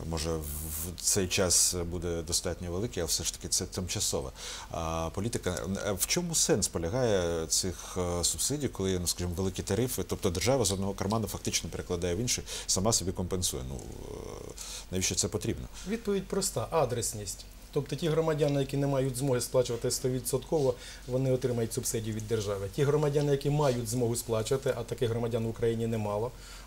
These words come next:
Speaker 2: е, ті будуть сплачувати стовідсотково. Тобто, якщо раніше,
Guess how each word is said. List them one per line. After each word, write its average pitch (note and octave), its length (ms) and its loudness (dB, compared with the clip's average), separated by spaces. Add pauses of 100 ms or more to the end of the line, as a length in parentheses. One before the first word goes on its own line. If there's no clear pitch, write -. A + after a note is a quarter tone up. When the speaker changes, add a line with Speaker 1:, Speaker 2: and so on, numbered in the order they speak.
Speaker 2:
е, A2+ 160 0
ті G3 80 0
будуть D#3+ 200 -2
сплачувати C3 500 2
стовідсотково. A2 760 -4
Тобто, C#3 220 2
якщо D#3 260 4
раніше, F3+ 440 4